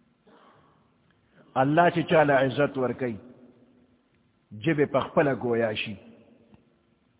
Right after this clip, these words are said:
الله چې چاله عزت ورکوي، د هغوی په عزت، په شرافت، په صداقت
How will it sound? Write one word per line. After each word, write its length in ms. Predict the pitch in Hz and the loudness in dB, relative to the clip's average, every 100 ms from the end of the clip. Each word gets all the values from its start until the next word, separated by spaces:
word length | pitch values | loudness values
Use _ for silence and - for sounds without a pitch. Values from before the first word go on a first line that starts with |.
| _ _ _ _ _ _ - | _ _ _ _ _ _ -4
الله 340 | 127 143 175 | 0 4 4
چې 100 | 170 | 4
چاله 340 | - 180 170 | 2 4 6
عزت 440 | 147 139 135 160 156 | 6 6 4 2 2
ورکوي، 420 | 139 135 147 120 - - - - - | 0 2 0 -2 -6 -18 -20 -18 2
د 80 | |
هغوی 300 | 131 135 151 | 4 6 2
په 280 | 147 139 127 | 2 2 4
عزت، 300 | 127 143 147 - - - - | 2 2 0 -2 -16 -20 -6
په 80 | 120 | -6
شرافت، 600 | 120 127 131 127 151 139 - - - | 0 2 4 4 2 0 -4 -20 -10
په 80 | 131 | -6
صداقت 640 | 120 139 131 131 - 147 | -2 0 2 2 4 2